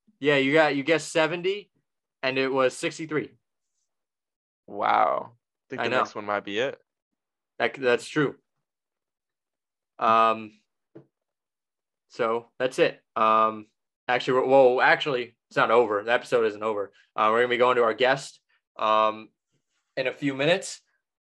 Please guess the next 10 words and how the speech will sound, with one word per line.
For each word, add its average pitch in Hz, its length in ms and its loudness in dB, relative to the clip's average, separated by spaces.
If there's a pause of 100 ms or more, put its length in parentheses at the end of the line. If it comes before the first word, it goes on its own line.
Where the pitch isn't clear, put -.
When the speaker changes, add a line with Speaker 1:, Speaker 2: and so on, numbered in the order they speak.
Speaker 1:
Uh, 117 320 6
so 127 600 0
thanks 151 200 -2
for 147 100 -8
listening 151 380 0
to 147 120 -4
the 117 60 -8
draft. 135 580 0 (300)
Um, 113 480 -4 (1120)
and 113 600 -4